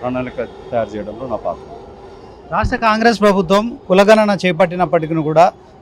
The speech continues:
Speaker 2: దాని పట్ల కాంగ్రెస్ పార్టీతో పాటు వి-, ప్రతిపక్షాలు కూడా విమర్శిస్తున్న నేపథ్యం ఉంది.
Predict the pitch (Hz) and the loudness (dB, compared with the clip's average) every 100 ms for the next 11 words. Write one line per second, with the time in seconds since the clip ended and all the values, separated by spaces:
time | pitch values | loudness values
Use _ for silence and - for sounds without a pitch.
0 | 143 170 208 196 190 220 202 170 208 220 | 6 6 6 4 4 2 6 6 6 2
1 | 180 208 196 190 180 185 202 202 - - | 4 4 4 0 4 2 2 -6 -12 -20
2 | - 147 175 147 170 175 220 226 208 190 | -2 2 2 4 4 6 6 6 6 4
3 | 190 175 185 185 196 190 175 165 165 175 | 2 2 0 -2 -4 -4 0 0 2 0
4 | 156 156 156 | 0 -4 -6